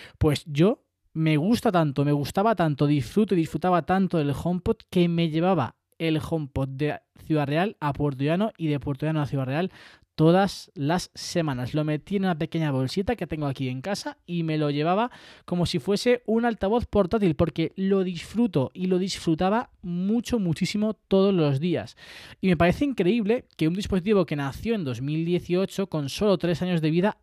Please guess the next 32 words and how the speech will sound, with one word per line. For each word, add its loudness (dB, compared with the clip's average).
Apple 0
diga 0
que -2
ya -2
no 0
lo 2
va -4
a -6
seguir -6
fabricando. -4
Quizás 0
no 0
que 0
no 2
lo 4
vaya 0
a -2
se-, -6
a -4
seguir 0
fabricando, -4
sino -4
que -4
no -2
vaya 0
a -2
tener -4
una -2
continuidad -2
de -4
su -2
vida. -4